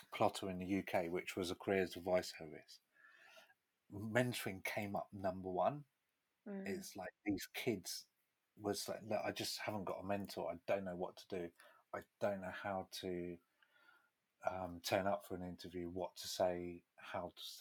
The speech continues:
Speaker 1: how to look." Do you see what I mean? There's so much
Speaker 2: Yeah.
Speaker 1: to it as well. Um, and how to act at work as well, because obviously work environment's a total different environment from where everyone's from.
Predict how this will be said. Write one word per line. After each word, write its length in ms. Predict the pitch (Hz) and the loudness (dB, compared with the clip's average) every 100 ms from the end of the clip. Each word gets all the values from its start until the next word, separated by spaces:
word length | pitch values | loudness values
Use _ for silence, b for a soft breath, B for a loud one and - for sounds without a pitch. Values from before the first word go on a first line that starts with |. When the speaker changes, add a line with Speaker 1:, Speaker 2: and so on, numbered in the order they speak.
| - | -2
Speaker 1:
how 140 | 95 | -2
to 140 | 90 90 | -2 -4
look." 400 | 90 90 85 - - - _ _ _ _ | -2 0 -2 -4 -10 -20 _ _ _ _
Do 80 | - | -2
you 40 | 107 | 0
see 120 | 123 | 2
what 100 | 120 | 2
I 20 | |
mean? 160 | 117 101 | 2 2
There's 180 | 92 | 0
so 300 | - - 107 | 0 6 6
much 160 | 101 90 | 6 4
Speaker 2:
Yeah. 140 | 160 | 4
Speaker 1:
to 160 | - 95 | 2 0
it 80 | 90 | -2
as 100 | 92 | -6
well. 240 | - 202 233 _ _ _ _ _ b b _ | -4 -2 -4 _ _ _ _ _ b b _
Um, 420 | 95 90 90 87 - _ _ - | -4 -2 -2 -4 -10 _ _ -4
and 120 | 101 | 0
how 180 | 104 120 | 6 8
to 180 | 113 110 | 8 10
act 240 | 110 - | 10 8
at 100 | - | -4
work 280 | 98 87 - | -4 -4 -4
as 100 | 87 | 4
well, 260 | 110 107 - | 8 8 4
because 280 | 90 - 92 | -2 2 2
obviously 360 | 107 104 - 92 | 2 2 0 2
work 300 | 101 98 - | 8 6 6
environment's 460 | 87 87 90 87 - _ _ B B B - | 0 2 0 -4 -16 _ _ B B B -10
a 40 | |
total 460 | - - 104 - 87 | -2 4 4 2 -2
different 420 | - 98 - 98 | 0 -2 -2 -6
environment 460 | 90 95 90 90 - | 0 4 4 2 -6
from 200 | - 92 | -6 -2
where 180 | 92 90 | 2 4
everyone's 380 | 90 90 92 90 | 2 0 -2 -2
from. 280 | - - | -2 -4